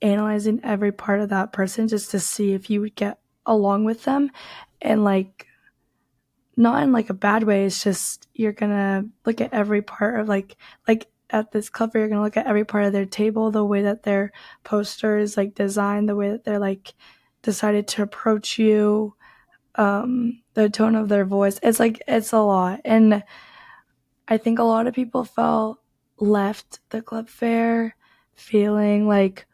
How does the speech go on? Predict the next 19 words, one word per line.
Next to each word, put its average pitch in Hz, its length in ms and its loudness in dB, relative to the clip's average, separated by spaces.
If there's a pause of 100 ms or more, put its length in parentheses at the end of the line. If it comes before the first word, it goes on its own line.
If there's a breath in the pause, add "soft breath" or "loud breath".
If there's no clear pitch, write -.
(140)
one, 254 300 4
like, 233 200 -2 (160)
there's 214 180 0
a 208 60 0
lot 202 180 0
of 202 80 0
new 196 180 0
clubs 196 360 -8
for 226 80 0
me 226 120 2
to 226 80 -2
join, 233 280 -2
but 220 220 -4
also 220 320 -4
a - 20 -2
little 214 280 -2
bit 208 380 -4 (840)
of 202 160 -8
stress 220 640 -2